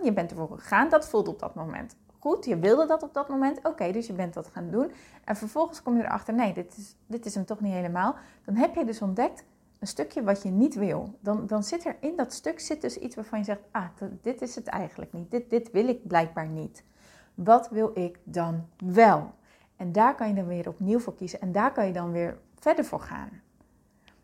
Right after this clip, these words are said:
En als je er op zo'n manier in staat, dan wordt het heel erg luchtig. Want het heeft je iets gebracht.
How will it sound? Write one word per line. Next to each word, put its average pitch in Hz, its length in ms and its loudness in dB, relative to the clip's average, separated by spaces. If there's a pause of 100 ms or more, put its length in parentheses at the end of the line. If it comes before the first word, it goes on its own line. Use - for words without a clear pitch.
En 226 140 2
als 247 140 4
je 269 60 -2
er 240 140 2
op 233 120 -4
zo'n 302 180 2
manier 277 280 0
in 330 140 0
staat, - 200 -4
dan 190 80 -6
wordt 196 160 -2
het 196 100 -14
heel 208 160 -2
erg 170 140 -4
luchtig. 196 640 2
Want 196 240 -4
het 170 180 -10
heeft 180 240 -6
je - 140 -14
iets - 160 -10
gebracht. 185 800 -4